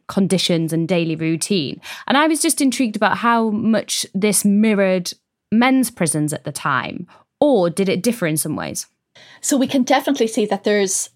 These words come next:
Speaker 2: gender differences going on, um, in prison. In a general sense, I suppose things are the same in terms of, yes, there's a uniform, there's a regimented prison day where there's work, there's this diet, there's kind of strict rules about behaviour,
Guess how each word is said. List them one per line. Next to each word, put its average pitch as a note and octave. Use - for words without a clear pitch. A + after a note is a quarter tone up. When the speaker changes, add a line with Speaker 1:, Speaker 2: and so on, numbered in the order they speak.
Speaker 2:
gender B3+
differences G#3+
going G3
on, F#3
um, F#3+
in G#3+
prison. G#3
In D#4
a D#4+
general D4+
sense, G#3+
I A3
suppose G#3
things G#3+
are G#3
the G3+
same F3+
in G3+
terms A3+
of, A3
yes, A#3+
there's A3
a A3+
uniform, G#3+
there's B3
a A#3+
regimented G#3+
prison G#3+
day G3+
where A3+
there's A3
work, G#3
there's G#3
this -
diet, G#3+
there's G3
kind G#3+
of G3+
strict -
rules A3
about G3+
behaviour, G#3